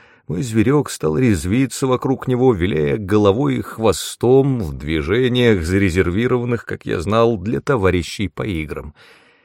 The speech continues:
Генерал стоически игнорировал его, что было не так уж просто. "Ам, генерал", осторожно начал я. "Да!"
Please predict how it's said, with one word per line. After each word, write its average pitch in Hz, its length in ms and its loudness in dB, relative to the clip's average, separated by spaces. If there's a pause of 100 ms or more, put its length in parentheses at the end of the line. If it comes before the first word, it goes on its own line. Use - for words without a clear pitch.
(360)
Генерал 82 640 2
стоически - 680 -6
игнорировал 120 800 4
его, 127 340 4
что 131 300 -10
было 127 340 0
не 131 140 0
так 98 260 -2
уж - 300 -10 (180)
просто. - 580 -4 (920)
"Ам, 98 800 0 (520)
генерал", 117 680 0 (640)
осторожно 120 600 0
начал 98 340 -2
я. 64 260 -10 (1000)
"Да!" 78 640 0